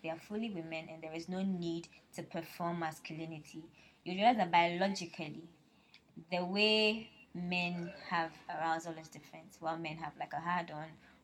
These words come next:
women get wet, right? So if a masculine presenting woman insists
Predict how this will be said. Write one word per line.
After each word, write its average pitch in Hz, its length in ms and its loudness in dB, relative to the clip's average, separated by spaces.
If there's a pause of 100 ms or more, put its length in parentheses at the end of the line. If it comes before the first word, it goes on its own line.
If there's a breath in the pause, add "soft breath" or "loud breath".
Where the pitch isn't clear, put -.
women 175 340 0
get 147 320 -10
wet, 160 280 -18
right? 160 180 -10 (680 loud breath)
So 190 540 -2
if 202 180 -2 (880)
a 185 200 2
masculine 262 580 -2
presenting 185 560 -4 (120)
woman 165 420 -8 (200)
insists 185 920 -4